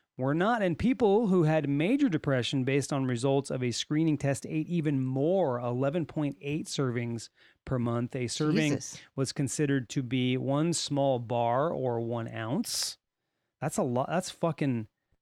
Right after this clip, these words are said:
Speaker 1: that's eleven candy bars.
Speaker 2: That's a <laughs> lot of chocolate.
Speaker 1: That's a lot per
Speaker 2: We
Speaker 1: month.
Speaker 2: thought we were bad.
Speaker 1: Well, I used to almost have that.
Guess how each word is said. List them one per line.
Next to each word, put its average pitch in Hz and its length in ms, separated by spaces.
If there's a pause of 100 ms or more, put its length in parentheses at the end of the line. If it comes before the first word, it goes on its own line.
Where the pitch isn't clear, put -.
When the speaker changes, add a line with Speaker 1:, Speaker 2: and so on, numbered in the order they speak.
Speaker 1:
that's 160 180 (260)
eleven 165 600
candy 170 400
bars. 117 560 (200)
Speaker 2:
That's 202 200
a 302 60
<laughs> - 20
lot 165 440
of 240 160
chocolate. - 640 (640)
Speaker 1:
That's - 160
a 180 60
lot 131 400 (100)
per 156 120
Speaker 2:
We - 40
Speaker 1:
month. 139 140
Speaker 2:
thought 185 160
we 175 100
were 214 140
bad. - 340 (340)
Speaker 1:
Well, 151 160
I 165 60
used 220 300
to 208 80
almost 208 340
have 220 280
that. 123 260